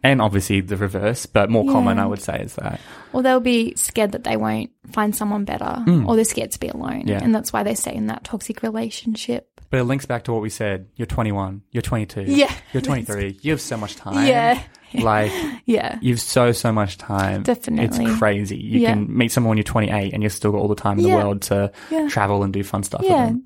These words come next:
Speaker 2: definitely. You can meet someone at fifty as
Speaker 1: Yeah,
Speaker 2: well. <laughs> You know,
Speaker 1: exactly.
Speaker 2: there's, there's no, there's no time frame,
Speaker 1: Mm.
Speaker 2: really.
Speaker 1: Yeah. Awesome, Olivia. Well, this has been great.
Speaker 2: Yes.
Speaker 1: Um, before we wrap up, I love to ask all my guests one final question.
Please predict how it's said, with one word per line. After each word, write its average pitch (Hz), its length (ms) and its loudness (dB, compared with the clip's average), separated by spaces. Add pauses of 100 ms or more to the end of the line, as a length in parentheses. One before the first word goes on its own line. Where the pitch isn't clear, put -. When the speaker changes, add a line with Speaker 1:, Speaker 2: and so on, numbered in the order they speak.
(280)
Speaker 2:
definitely. 240 400 -4
You 214 60 -2
can 233 80 2
meet 233 140 0
someone 220 220 -2
at 226 80 -14
fifty - 480 -8
as - 140 -14
Speaker 1:
Yeah, 147 180 4
Speaker 2:
well. 101 160 0
<laughs> 233 120 4
You 240 60 2
know, 220 100 4
Speaker 1:
exactly. 196 160 4
Speaker 2:
there's, 254 240 0
there's 262 260 -2
no, 247 480 2 (680)
there's 269 140 0
no 277 140 4
time - 300 -8
frame, 233 220 -8
Speaker 1:
Mm. - 320 -2
Speaker 2:
really. 226 520 -2 (100)
Speaker 1:
Yeah. 104 280 -4 (460)
Awesome, 160 220 4
Olivia. 113 300 6
Well, 131 120 4
this 139 100 -2
has 180 100 -2
been 175 180 2
great. 107 680 0
Speaker 2:
Yes. 277 280 2
Speaker 1:
Um, 113 360 2 (160)
before 135 360 2
we 170 100 2
wrap 131 300 -2
up, 101 320 -2 (220)
I 120 60 -6
love 117 160 2
to - 120 -2
ask 110 320 2
all 110 100 0
my 107 140 2
guests 101 260 -2
one 104 120 0
final 104 200 -4
question. 135 420 -6